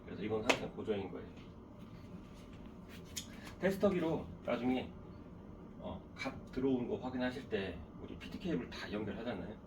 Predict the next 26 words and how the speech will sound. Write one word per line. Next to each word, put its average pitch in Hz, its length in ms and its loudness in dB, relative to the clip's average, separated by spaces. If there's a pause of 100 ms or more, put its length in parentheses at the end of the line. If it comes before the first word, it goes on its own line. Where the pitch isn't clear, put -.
(340)
다 98 120 -2
연결했어. 104 500 0 (600)
번들 117 240 4
연결했어. 107 500 0
그럼 - 180 -8
테스터기로 160 480 0 (520)
다 123 140 -2
연결한 120 260 0
다음에, 123 340 0 (800)
어, - 380 -6
프로그램 202 300 10
안 131 220 8
넣어줬어. - 400 4 (320)
안 127 160 4
넣어줬어도 110 400 -2
우리는 117 320 2 (440)
결선이 113 420 -2
잘 104 300 -2
맞나 95 460 0 (160)
확인을 135 360 0
할 120 100 -4
수가 - 240 -2
있어요. - 280 -6
테스터기로 - 480 0 (540)
이 135 180 6
주소들 110 560 0